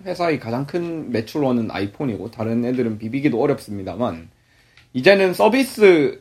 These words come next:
그 이제 새로 성장하는 매출은 이제 더 이상 아이폰이, 아이폰 매출이 꾸준히 계속 급성장한다기보다는 이제는 서비스 쪽 매출이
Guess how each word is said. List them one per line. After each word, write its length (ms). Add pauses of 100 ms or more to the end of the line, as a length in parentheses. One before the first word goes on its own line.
(140)
그 100
이제 360
새로 280
성장하는 1000 (100)
매출은 420
이제 140
더 160
이상 240
아이폰이, 800 (640)
아이폰 400
매출이 360
꾸준히 680
계속 420 (380)
급성장한다기보다는 1300
이제는 300
서비스 720
쪽 260 (300)
매출이 760